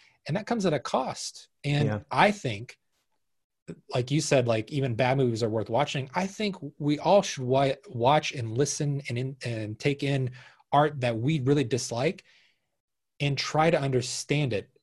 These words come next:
Speaker 1: And try to, and, and through that process, we can understand, is it that I just don't like that particular form of art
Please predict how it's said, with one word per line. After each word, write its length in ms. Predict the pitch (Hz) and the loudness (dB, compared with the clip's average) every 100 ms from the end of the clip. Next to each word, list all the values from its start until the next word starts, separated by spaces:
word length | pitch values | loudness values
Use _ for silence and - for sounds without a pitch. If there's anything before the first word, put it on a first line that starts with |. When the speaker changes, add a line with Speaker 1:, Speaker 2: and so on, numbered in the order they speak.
| - | -6
Speaker 1:
And 100 | 131 | 0
try 140 | 190 | 4
to, 80 | 208 | 4
and, 240 | 165 143 151 | 2 -2 -2
and 320 | 143 135 123 | -4 -4 2
through 120 | 151 | 2
that 120 | 131 | 2
process, 380 | - 165 - 131 | 0 0 0 0
we 80 | 131 | 0
can 100 | 143 | 2
understand, 640 | 135 - 143 139 131 123 - _ _ _ _ _ _ _ - | 0 0 -2 0 -2 -6 -12 _ _ _ _ _ _ _ -4
is 120 | 156 | -2
it 100 | 151 | 2
that 120 | 196 | 4
I 80 | 185 | 4
just 220 | 160 196 | 2 2
don't 180 | 202 156 | 0 0
like 520 | 123 127 131 143 170 | -2 0 2 2 2
that 260 | 120 135 135 | 0 -2 0
particular 460 | 127 - 127 120 | -2 -2 -2 -4
form 520 | 113 - 147 151 165 135 | -6 -8 -2 2 2 0
of 140 | 113 | -2
art 460 | 110 98 101 - - | -6 -6 -6 -12 -18